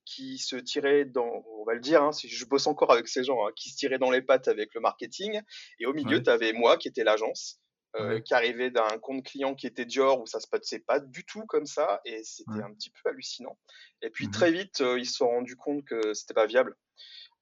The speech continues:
Speaker 1: Euh, et donc, ils ont décidé de fusionner les deux. Ils ont mis, euh, bah, entre guillemets, les marketeurs, hein, c'est pas un joli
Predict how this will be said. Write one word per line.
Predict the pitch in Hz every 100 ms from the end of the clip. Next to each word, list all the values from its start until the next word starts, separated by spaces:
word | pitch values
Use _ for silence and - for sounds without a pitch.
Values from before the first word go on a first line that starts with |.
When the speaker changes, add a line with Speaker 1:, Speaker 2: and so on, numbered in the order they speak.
| -
Speaker 1:
Euh, | 107 107 104 101 -
et | 120
donc, | 143 147
ils | 131
ont | 123
décidé | 135 127
de | 143
fusionner | - 165 170
les | 151
deux. | 127 139 - _ _
Ils | 135 131
ont | 135
mis, | 135 131
euh, | 120 110 107 104 104
bah, | 104
entre | - -
guillemets, | 113 104 107
les | 117
marketeurs, | - - 113 143 139
hein, |
c'est | - -
pas | 110
un |
joli | 107